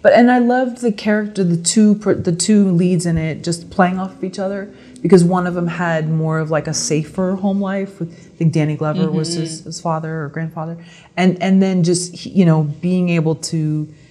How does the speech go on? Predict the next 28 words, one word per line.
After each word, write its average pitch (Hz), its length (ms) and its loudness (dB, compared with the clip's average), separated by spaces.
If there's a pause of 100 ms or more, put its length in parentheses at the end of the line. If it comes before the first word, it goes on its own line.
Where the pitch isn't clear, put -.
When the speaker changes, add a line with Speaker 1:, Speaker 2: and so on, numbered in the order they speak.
(140)
Speaker 1:
stay 196 300 8
over 185 180 4
there, 170 240 6
but 151 140 0
knowing 160 400 2
that 139 280 -6
this - 180 -2
isn't 151 220 -4
really 151 200 -4
my 147 160 -4
home, 156 760 -6
and 139 140 -6
he 156 120 -2
would 135 140 -4
stay 160 240 -2
there, 180 340 -2
and 143 340 -6 (280)
just - 280 0
seeing 202 260 8
how 170 200 6
he 170 120 4
kinda 170 240 0
wanted 160 180 2
to 156 40 2
be 156 100 0
this 143 220 -2
free 170 260 -2
bird. 156 500 -4